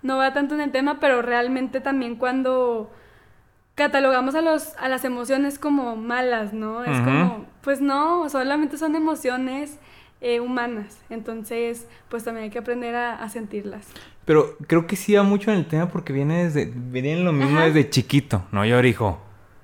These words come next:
Speaker 2: Llorar es de... No, los hombres no lloran".
Speaker 1: Ajá, <laughs> los hombres no lloran.
Speaker 2: Eh, ¿por qué no? Si quiero llorar. Y ya te está, desde ahí te están diciendo que no llores, que el llorar está mal.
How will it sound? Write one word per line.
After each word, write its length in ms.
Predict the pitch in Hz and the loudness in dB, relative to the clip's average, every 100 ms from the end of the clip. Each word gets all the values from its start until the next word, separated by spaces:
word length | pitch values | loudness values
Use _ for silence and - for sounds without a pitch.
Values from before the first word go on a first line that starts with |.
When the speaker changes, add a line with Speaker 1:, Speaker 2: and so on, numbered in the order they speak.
| _ - - - | _ -20 -20 -10
Speaker 2:
Llorar 340 | 110 101 104 110 | -2 2 4 4
es 140 | 113 110 | 4 4
de... 880 | 120 117 110 107 98 95 87 87 101 117 135 143 - - - - 185 113 | 4 4 4 2 0 0 -4 -6 -12 -12 -12 -12 -16 -20 -20 -16 -14 -8
No, 160 | 120 110 | -2 0
los 200 | 110 101 | 2 2
hombres 200 | 107 113 | 2 2
no 120 | 120 | 4
lloran". 340 | 120 127 117 95 | 4 4 2 2
Speaker 1:
Ajá, 240 | 92 233 | -2 -4
<laughs> 0 | |
los 140 | 240 | -6
hombres 220 | 233 226 240 | -6 -8 -10
no 80 | |
lloran. 160 | 240 214 - _ _ - | -12 -16 -20 _ _ -14
Speaker 2:
Eh, 220 | 98 90 92 | -12 -12 -14
¿por 180 | - 87 | -14 -12
qué 140 | - 90 | -8 -4
no? 300 | 95 127 185 - - _ - | -2 -2 -4 -12 -20 _ -14
Si 160 | - | -12
quiero 280 | 104 - 107 | -8 -4 -2
llorar. 480 | 131 147 156 175 - - | -2 0 -2 -4 -8 -6
Y 120 | 117 | -2
ya 120 | 147 | -2
te 60 | 147 | -4
está, 240 | - 135 | 0 0
desde 220 | 120 110 | 2 0
ahí 80 | 110 | 0
te 100 | 139 | -2
están 200 | - 131 | -2 0
diciendo 240 | 139 143 | 0 0
que 80 | 143 | 0
no 60 | 123 | 0
llores, 240 | 131 120 | 0 -2
que 80 | - | -4
el 60 | 101 | -2
llorar 160 | 98 | -2
está 200 | 117 - 120 | -2 -2 -4
mal. 200 | 131 | -4